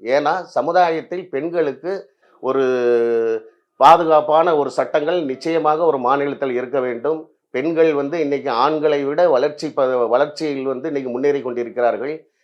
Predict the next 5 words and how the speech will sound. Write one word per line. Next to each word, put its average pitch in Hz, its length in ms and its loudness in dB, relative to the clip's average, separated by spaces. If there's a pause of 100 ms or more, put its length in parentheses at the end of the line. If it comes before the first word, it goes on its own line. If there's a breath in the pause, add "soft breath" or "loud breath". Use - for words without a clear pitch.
இன்னைக்கு 131 400 -4
கல்வியிலும் 151 680 -4
பணியிலும் 147 640 -2
வேலை 147 300 2
வாய்ப்புகளிலும் 135 800 -2